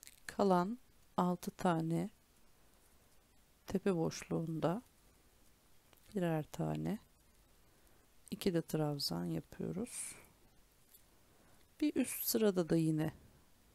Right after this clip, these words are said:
bir arttırma yapacağız. Toplam dokuz olacak üst sırada da. Ve arttırmamız bitecek. Daha sonra yaprağın kapan-, kapanımlarını yapmaya başlayacağız.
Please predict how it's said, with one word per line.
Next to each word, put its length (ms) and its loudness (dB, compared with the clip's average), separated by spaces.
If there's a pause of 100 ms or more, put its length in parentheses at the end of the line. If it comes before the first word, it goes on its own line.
(1160)
bir 220 2
arttırma 580 2
yapacağız. 640 -2
Toplam 540 2
dokuz 280 -4
olacak 480 -4
üst 320 -6
sırada 400 -2
da. 160 0 (960)
Ve 100 -4
arttırmamız 840 0
bitecek. 640 -6 (1300)
Daha 180 2
sonra 380 2
yaprağın 460 0
kapan-, 440 -6 (200)
kapanımlarını 840 0
yapmaya 520 -4
başlayacağız. 840 -2